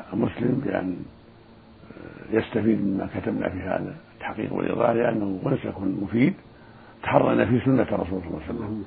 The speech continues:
Speaker 2: صل على
Speaker 1: واجتهدنا في تطبيق ما قاله وفعله عليه الصلاة والسلام.
Speaker 2: اللهم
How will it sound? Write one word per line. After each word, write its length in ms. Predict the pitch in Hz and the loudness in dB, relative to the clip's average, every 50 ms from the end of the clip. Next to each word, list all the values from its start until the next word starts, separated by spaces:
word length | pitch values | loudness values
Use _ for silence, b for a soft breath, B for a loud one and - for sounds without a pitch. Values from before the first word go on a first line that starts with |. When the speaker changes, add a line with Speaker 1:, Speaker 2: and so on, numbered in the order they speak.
| - - | -10 -14
Speaker 2:
صل 60 | 110 | -14
على 420 | - - 90 - 95 98 123 117 | -14 -16 -18 -16 -6 -4 -2 0
Speaker 1:
واجتهدنا 400 | 98 117 120 117 113 113 110 104 | 2 4 4 4 4 4 2 0
في 100 | 95 92 | -2 -2
تطبيق 420 | 90 107 101 - 107 120 117 113 113 | -2 -4 -4 -2 0 0 0 0 0
ما 140 | 110 104 | 0 0
قاله 340 | - - 104 101 98 95 101 | 0 0 0 0 0 0 -2
وفعله 460 | 104 98 101 95 101 95 95 92 85 | -2 -4 -2 -2 0 2 2 2 0
عليه 160 | 85 85 87 82 | -2 -2 -4 -4
الصلاة 220 | 82 87 90 87 87 | -4 -6 -6 -6 -4
والسلام. 460 | 87 85 - - - - - - - - 123 | -6 -6 -8 -8 -8 -8 -8 -8 -8 -8 -8
Speaker 2:
اللهم 260 | 117 107 101 104 107 | -8 -8 -6 -8 -8